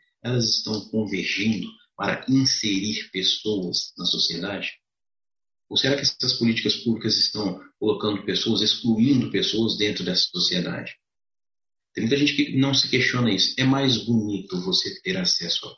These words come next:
tudo ou é mais bonito todos ter acesso? Isso é uma, isso é uma pergunta. E isso aí não é ideia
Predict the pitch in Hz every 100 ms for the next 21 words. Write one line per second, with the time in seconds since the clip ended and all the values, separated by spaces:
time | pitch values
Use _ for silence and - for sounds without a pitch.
0 | _ 220 220 240 262 262 - - - 131
1 | 120 117 117 107 107 117 - 113 - 143
2 | 160 - 98 90 - - 98 92 - -
3 | 87 - - _ _ _ _ - - 226
4 | 233 175 135 196 220 123 104 123 123 -
5 | - - - - 101 113 113 117 117 180
6 | 269 185 123 110 90 - - 98 92 92
7 | 101 95 87